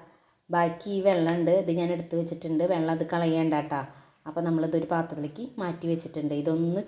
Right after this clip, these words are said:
ചൂടാറിയതിന് ശേഷം നമുക്ക് മിക്സിയുടെ ജാറിൽ ഒന്ന് നന്നായി അരച്ചെടുക്കാം. അതാ ചൂടാറിയതിന് ശേഷം നമ്മുടെ മിക്സിയുടെ ചെറിയ ജാറിലേക്ക് നമ്മുടെ ക്യാരറ്റ് ഇട്ട് കൊടുക്കാം. അതിന് ശേഷം ഇതിലേക്ക് കുറച്ച് വെള്ളം ഒഴിച്ചിട്ട് നമുക്ക് നന്നായി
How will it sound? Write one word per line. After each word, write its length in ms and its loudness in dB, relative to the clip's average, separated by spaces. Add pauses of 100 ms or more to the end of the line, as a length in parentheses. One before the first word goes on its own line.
ചൂടാറിയതിന് 640 0
ശേഷം 280 -4 (440)
നമുക്ക് 260 -2
മിക്സിയുടെ 420 0
ജാറിൽ 360 4
ഒന്ന് 120 -2 (100)
നന്നായി 560 2
അരച്ചെടുക്കാം. 500 -8 (640)
അതാ 140 2 (120)
ചൂടാറിയതിന് 640 4
ശേഷം 340 2
നമ്മുടെ 280 -2
മിക്സിയുടെ 440 -2
ചെറിയ 320 4
ജാറിലേക്ക് 500 2
നമ്മുടെ 200 0 (100)
ക്യാരറ്റ് 420 -2
ഇട്ട് 120 -4
കൊടുക്കാം. 320 -4 (1300)
അതിന് 180 -6
ശേഷം 380 0
ഇതിലേക്ക് 380 -2
കുറച്ച് 500 2 (320)
വെള്ളം 280 8
ഒഴിച്ചിട്ട് 420 2
നമുക്ക് 280 -4 (100)
നന്നായി 640 0